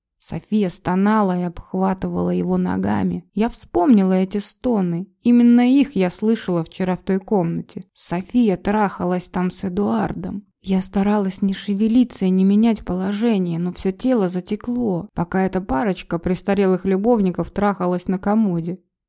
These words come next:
Наконец Эдуард смог кончить, и потом еще долго и шумно дышал, истекая потом. А София прикрыла глаза, откинулась на зеркало. «Через полчаса придет клиент.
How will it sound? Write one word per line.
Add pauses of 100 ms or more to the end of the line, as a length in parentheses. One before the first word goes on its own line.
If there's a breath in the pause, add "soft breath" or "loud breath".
(160)
Наконец
Эдуард
смог
кончить,
и
потом
еще
долго
и
шумно
дышал,
истекая
потом. (160)
А
София (120)
прикрыла
глаза, (160)
откинулась
на
зеркало. (240)
«Через
полчаса
придет
клиент.